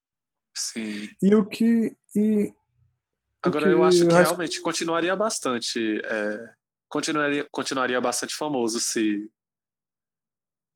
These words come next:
Speaker 2: fosse lançado
Speaker 1: Se
Speaker 2: hoje?
Speaker 1: o, se o, é, se o anime tivesse ido pra frente e o autor não tivesse morrido. Porque eu lembro que a morte do autor impactou
Speaker 2: Uhum.
Speaker 1: muito dele começar a sumir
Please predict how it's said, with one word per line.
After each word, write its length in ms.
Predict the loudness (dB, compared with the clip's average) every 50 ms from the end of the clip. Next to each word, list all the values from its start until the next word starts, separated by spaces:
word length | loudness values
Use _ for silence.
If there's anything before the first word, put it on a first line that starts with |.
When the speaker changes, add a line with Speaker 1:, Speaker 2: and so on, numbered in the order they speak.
| -10 -10 -10 _ _ _ _ _ _ _ -2
Speaker 2:
fosse 160 | 0 2 2
lançado 220 | 2 4 4 4 6
Speaker 1:
Se 140 | 6 6
Speaker 2:
hoje? 200 | 6 4 2 0 -2 -4
Speaker 1:
o, 40 |
se 120 | -2 -2 0
o, 80 | -2 -2 -4 -8 -8
é, 280 | -6 -4 -2 -2 -2 -2
se 140 | -2 -2
o 40 | -4
anime 680 | -4 -4 -4 -4 -2 -2 -2 -2 -2 -2 0 -2 -2 -4 -6 _ _ _ -8
tivesse 340 | -6 -2 0 0 0 0 -2
ido 100 | -4 -4
pra 160 | -4 -4 -4
frente 540 | -4 -4 -6 -6 -6 -6 -8 -8 -8 -8 -6
e 120 | -2 0 0
o 60 | 0
autor 240 | 0 -2 -2 -4 -4
não 80 | -4
tivesse 300 | -4 -2 -2 -2 -2 -2
morrido. 500 | -4 -6 -6 -4 -4 -4 -4 -4 -8 -10 _ _ _ _ _ _ _ _ _ _
Porque 200 | -10 -6 -4 -2
eu 60 | -2
lembro 240 | -2 -2 -2 -4 -2
que 80 | -2 -2
a 60 | -2
morte 340 | -2 0 -2 -2 -2 -4 -4
do 60 | -2
autor 260 | -2 -2 -2 -4 -4 -8
impactou 400 | -6 -6 -8 -6 0 2 2 4
Speaker 2:
Uhum. 120 | 4 4
Speaker 1:
muito 460 | 2 0 -2 -4 -4 -4 -4 -4 -6 _ _ _ -20 -20 -20 -20 -8 -4
dele 160 | -4 -2 -2
começar 360 | -2 -2 -4 -2 -2 -2 -2
a 40 | -2
sumir 460 | -4 -4 -6 -4 -4 -4 -4 -4 -6